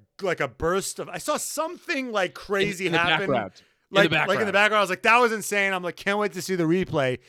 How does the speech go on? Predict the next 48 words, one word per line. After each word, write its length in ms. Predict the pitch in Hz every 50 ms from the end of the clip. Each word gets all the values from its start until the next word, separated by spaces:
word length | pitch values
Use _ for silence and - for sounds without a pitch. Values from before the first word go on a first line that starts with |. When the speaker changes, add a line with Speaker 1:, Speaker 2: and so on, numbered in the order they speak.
| _ _ -
Speaker 1:
They 140 | 165 165 160
don't 320 | 127 208 214 226 233 -
show 160 | - 214 196
the 100 | 175 170
replay, 520 | 165 170 175 175 160 - 156 143 135 135 135
and 100 | 135 135
I'm 200 | 135 135 135 131
just, 400 | 131 143 135 - - - - _ _ _ _ _ _ _ _ _ -
at 80 | - 156
Speaker 2:
And 80 | 143
Speaker 1:
that 60 | 185 185
Speaker 2:
that's 120 | 180 -
when 100 | 175 165 160 147
Speaker 1:
point, 40 |
Speaker 2:
you 60 | 135 135
Speaker 1:
I 60 | 135
know 120 | 139 135
Speaker 2:
know 60 | 131
Speaker 1:
it's 160 | 131 120 - 117
bad. 340 | 131 123 113 107 104 101 - - _ _ - _ _ -
Speaker 2:
Yeah, 120 | 135 135
Speaker 1:
At 80 | 120 117
that 60 | 185
Speaker 2:
that's 140 | 185 185 -
when 60 | - 185
you 40 |
Speaker 1:
point, 80 | 180 175
Speaker 2:
know 80 | - -
Speaker 1:
you 80 | -
Speaker 2:
it's 80 | - 147
Speaker 1:
know 60 | 143 139
Speaker 2:
bad. 80 | 135
Speaker 1:
it's 100 | - - -
bad. 460 | 143 131 123 117 113 110 104 98 _ _ _ _ _ _ _ _ _ _ _ -
Speaker 2:
Yeah, 180 | 135 147 147 120 117
I'm, 160 | 156 175 180 -
I'm, 200 | 165 180 185 180 -
I 80 | 170
was 140 | 185 190 196
watching 320 | 202 202 214 214 - 196 190
it, 120 | 190 170 - -
I 60 | 165
was 120 | 175 165
watching 260 | 180 185 180 185 180
it 40 | 165
with 160 | 151 151 147
Ca-, 200 | - 147 143 147
uh, 340 | 143 - 139 135 135 131 127